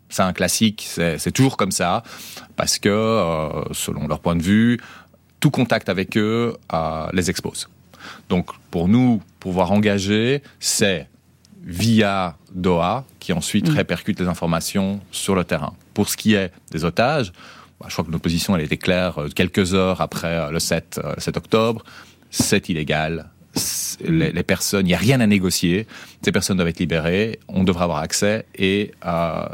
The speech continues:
Speaker 1: les personnes doivent avoir accès à l'assistance humanitaire. Maintenant, je veux dire, on le voit bien avec les négociations qui ont lieu actuellement.
Speaker 2: Mhm.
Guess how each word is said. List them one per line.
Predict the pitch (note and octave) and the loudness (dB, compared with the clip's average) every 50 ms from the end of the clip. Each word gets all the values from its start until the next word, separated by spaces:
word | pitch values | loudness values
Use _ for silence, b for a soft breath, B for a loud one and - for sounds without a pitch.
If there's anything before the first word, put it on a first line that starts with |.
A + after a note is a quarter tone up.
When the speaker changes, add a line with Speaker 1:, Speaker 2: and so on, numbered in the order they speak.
| D#2 D#2 | -10 -12
Speaker 1:
les | D#2+ - | -10 -8
personnes | - F2 - - G2 G2+ | -8 -6 -2 -2 0 0
doivent | F2 E2 | 2 2
avoir | E2+ E2+ F#2 F#2 F2+ - - | 2 0 0 0 -2 -4 -6
accès | - D#2 - - - G2+ | -10 -10 -10 -6 -4 -2
à | F#2+ | -2
l'assistance | E2+ D#2+ D#2+ - - - F#2 F#2+ - | -2 -2 -4 -4 -4 -2 -2 -2 0
humanitaire. | - F2 E2+ E2+ E2 C#2 C#2 | 0 -2 -2 -2 -4 -4 -2
Maintenant, | E2+ F#2 G2+ A2+ A2+ A2 - G#2+ G2 F2+ D#2+ D2 - - B B B B B B B B B B | 2 4 4 4 4 2 0 -2 -2 -2 -2 -6 -10 -16 B B B B B B B B B B
je | - - | -6 -4
veux | E2+ | -2
dire, | D#2 | 0
on | E2+ E2 | 0 0
le | E2 | 2
voit | E2+ F2+ E2+ | 2 2 2
bien | F2 G#2 G2 | 2 2 0
avec | F2 - | 0 0
les | F2+ | 0
négociations | E2 D#2+ D#2 E2+ - - A2+ A2+ - G#2+ E2+ D2 - - _ _ _ b b b b b b b b b b b _ _ - - | 0 2 2 2 2 2 2 2 2 0 0 -2 -6 -12 _ _ _ b b b b b b b b b b b _ _ -18 -6
qui | - - | -2 2
ont | F2+ F2 | 2 4
lieu | F2 F2 F2 D#2+ | 4 4 2 2
actuellement. | D2+ - - G#2 A2 A#2+ A2+ F#2+ F2 | 0 0 0 2 2 2 2 2 2
Speaker 2:
Mhm. | E3 D#3 D3+ D3+ | 2 2 2 0